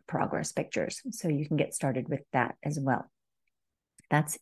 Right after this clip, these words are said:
even easier. You don't even have to leave your house. You just need a mobile phone with a camera and that's it.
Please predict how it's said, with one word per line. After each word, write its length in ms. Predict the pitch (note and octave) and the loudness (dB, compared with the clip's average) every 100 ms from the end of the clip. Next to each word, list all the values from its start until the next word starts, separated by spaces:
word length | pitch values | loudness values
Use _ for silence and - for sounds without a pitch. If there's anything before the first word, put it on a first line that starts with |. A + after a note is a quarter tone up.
| - | 6
even 280 | F3+ E3 D#3 | 8 10 10
easier. 320 | C#3+ C3+ C3 | 8 6 4
You 120 | C3+ | 2
don't 180 | C#3+ D3 | 2 2
even 140 | D3 D3 | 4 4
have 180 | D#3 | 2
to 100 | D#3 | 2
leave 120 | D3+ C#3+ | 2 4
your 100 | D3 | 4
house. 400 | G3+ A#3+ A3+ - | 6 6 4 -4
You 60 | E3 | -2
just 220 | C#3+ D3 | 0 0
need 120 | C3+ | 2
a 40 | C3 | 4
mobile 280 | C#3 F3 G3 | 4 4 2
phone 340 | G3 F#3+ F#3 | 4 4 6
with 140 | E3+ | 4
a 40 | G3 | 4
camera 380 | F#3+ F#3 F3 - | 4 6 4 2
and 180 | D#3 C3 | 2 2
that's 220 | - | 2
it. 100 | - | -2